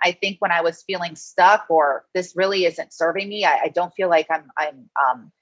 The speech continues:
using my gifts or strengths here, I would just start researching. I've always just been a researcher,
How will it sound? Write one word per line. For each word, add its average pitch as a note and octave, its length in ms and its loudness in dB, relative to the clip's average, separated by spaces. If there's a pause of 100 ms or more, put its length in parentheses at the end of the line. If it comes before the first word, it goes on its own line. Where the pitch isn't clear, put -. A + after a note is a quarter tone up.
(160)
using A3+ 380 -2
my F3 160 4
gifts F#3 320 0
or F3 80 0
strengths G3 440 -2
here, E3 220 4
I F#3 80 4
would B3+ 140 -4
just C#4+ 180 -18
start G#3+ 320 -2
researching. E3 580 -6
I've D#3+ 200 0
always G3+ 320 4
just G3 200 -16
been F3 120 -2
a D3+ 60 -2
researcher, G#3 760 -2